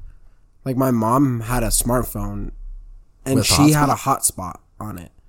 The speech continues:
Speaker 1: And the only way it was gonna work was if you hardwired the phone into her laptop.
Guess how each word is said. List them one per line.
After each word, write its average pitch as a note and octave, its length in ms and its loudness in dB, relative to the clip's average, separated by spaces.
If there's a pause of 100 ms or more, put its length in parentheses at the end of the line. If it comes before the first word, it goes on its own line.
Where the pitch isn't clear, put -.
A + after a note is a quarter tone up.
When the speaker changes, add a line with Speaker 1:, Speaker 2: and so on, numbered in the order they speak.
(580)
Speaker 1:
And C#3+ 160 4
the C#3 120 2
only G#3 300 4
way F#3+ 180 2
it E3+ 60 2
was D3+ 140 -2
gonna C#3 180 2
work B2+ 220 -2
was A#2+ 140 -2
if A#2+ 180 -4
you B2 100 0
hardwired D3 640 2
the B2+ 60 -4
phone C3+ 460 0
into C3 320 -2
her A#2 180 -4
laptop. G#2 640 -8